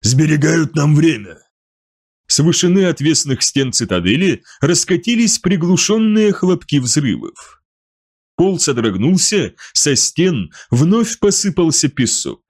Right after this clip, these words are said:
Рус нетерпеливо заходил по комнате, поглаживая волков. «Кровавого воя нет»,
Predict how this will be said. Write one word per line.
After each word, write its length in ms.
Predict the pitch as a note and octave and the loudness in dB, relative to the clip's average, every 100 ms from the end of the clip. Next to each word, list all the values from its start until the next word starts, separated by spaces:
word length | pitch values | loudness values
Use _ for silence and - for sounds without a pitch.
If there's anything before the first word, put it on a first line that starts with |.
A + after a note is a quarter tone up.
| - _ _ _ _ _ _ _ _ _ - | -20 _ _ _ _ _ _ _ _ _ -2
Рус 340 | C#3 A#3 - | 2 2 0
нетерпеливо 680 | G3+ F#3 G3 G3 F#3+ A3+ G#3+ | -2 0 0 2 2 4 2
заходил 500 | F3+ G3 F#3+ F3 G#3 | 0 0 0 0 -2
по 160 | - F#3 | 0 -2
комнате, 580 | G#3+ A3+ G3+ D#3 - A#2+ | 2 4 4 2 0 -2
поглаживая 800 | E3 E3+ G3 G3 D#3+ E3+ D#3+ D#3 | -2 0 2 2 2 2 2 2
волков. 840 | C3 B2+ G#2 - - - - _ _ _ _ _ _ _ _ _ _ | 2 0 -4 -10 -12 -18 -20 _ _ _ _ _ _ _ _ _ _
«Кровавого 600 | - D#3 D3+ D3+ D#3 D#3 | -2 0 2 2 2 0
воя 400 | D3 F3+ E3 A#2+ | 2 2 2 2
нет», 560 | G#2+ F#2+ E2+ - - | 0 -2 -4 -10 -18